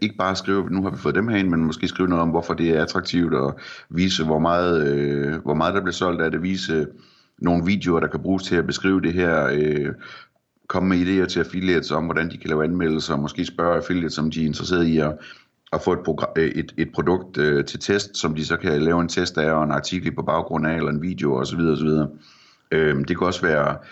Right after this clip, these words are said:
prisnedsættelser, eller, eller sæsoninformationer, at, øh, vi plejer at sælge allermest af den her type varer i, øh, maj måned, så hvis du skal have solgt noget som affiliate,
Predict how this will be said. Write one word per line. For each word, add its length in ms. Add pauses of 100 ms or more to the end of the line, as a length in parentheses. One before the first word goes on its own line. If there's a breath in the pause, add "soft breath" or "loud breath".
(240 loud breath)
prisnedsættelser, 960
eller, 680
eller 340
sæsoninformationer, 1300 (640 soft breath)
at, 200
øh, 140
vi 60
plejer 260
at 60
sælge 220
allermest 420
af 60
den 160
her 160
type 260
varer 360
i, 320
øh, 160
maj 220
måned, 340
så 140
hvis 140
du 100
skal 160
have 100
solgt 260
noget 160
som 120
affiliate, 500